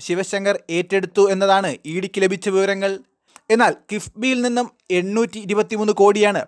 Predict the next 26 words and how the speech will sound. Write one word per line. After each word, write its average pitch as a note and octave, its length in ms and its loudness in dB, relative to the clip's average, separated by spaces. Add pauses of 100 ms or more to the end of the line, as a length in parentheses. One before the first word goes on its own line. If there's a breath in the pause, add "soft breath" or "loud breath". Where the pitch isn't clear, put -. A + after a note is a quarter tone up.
(100)
പദ്ധതിക്കായി F3 580 0
അനുവദിച്ചിട്ടുള്ളത്. F#3+ 720 2 (460)
കെ E3+ 120 0 (100)
എസ് G3+ 200 -4
ഇ - 80 -2
ബി G3+ 180 -4
പദ്ധതി F#3 320 4
നടപ്പിലാക്കിയിരുന്നുവെങ്കിൽ G3 1000 0 (220)
നിരവധി F#3+ 360 2
പേർക്ക് F#3+ 340 2 (160)
ജോലി F#3+ 320 6
പോലും G3 240 2
ലഭിക്കുമായിരുന്നു F#3+ 640 0 (100)
ഈ - 20 -6 (100)
പദ്ധതിയിൽ F#3+ 360 0
നിന്ന്. G3 260 -4 (340)
എന്നാൽ B3 280 4 (220)
മന്ത്രിസഭാ A#3 520 2
യോഗത്തിന്റെ G#3+ 540 2 (240)
പരിഗണനയ്ക്ക് G#3+ 600 0 (140)
ഇത്തരം G#3 400 -2
വിഷയങ്ങൾ G#3 400 -2 (100)
എത്തിയാൽ F3+ 400 0 (260)
അത് F#3 100 2 (180)
സഹമന്ത്രിമാർ G#3 720 2 (120)
അറിയും F#3+ 320 2